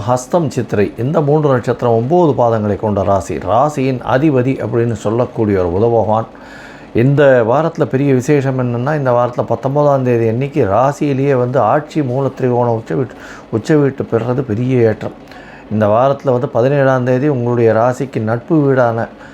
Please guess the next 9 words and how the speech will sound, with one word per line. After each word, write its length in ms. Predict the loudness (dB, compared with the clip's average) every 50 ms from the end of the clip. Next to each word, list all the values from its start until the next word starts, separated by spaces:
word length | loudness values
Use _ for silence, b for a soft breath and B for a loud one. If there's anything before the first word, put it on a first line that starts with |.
| B B
சிம்ம 420 | B -10 -4 -2 -2 0 0 2 2
ராசியில் 500 | 2 2 2 0 -2 -4 -4 -4 -4 -4
இருக்கக்கூடிய 600 | -4 -2 -2 -4 -4 -4 -4 -2 -2 -2 -2 -4 -6 -10 -10 -6
ச-, 400 | -4 -4 -2 -2 -2 -2 -2 -2
சூரிய 460 | -4 -6 -6 -4 -2 0 2 2 2
பகவான் 340 | 2 0 0 0 0 -2 -2
உங்களுடைய 380 | -2 -4 -4 -2 -2 0 0 2
ராசியிலேயே 520 | 2 2 0 0 -2 -4 -2 0 0 0
வர்ற 240 | 0 0 -2 -4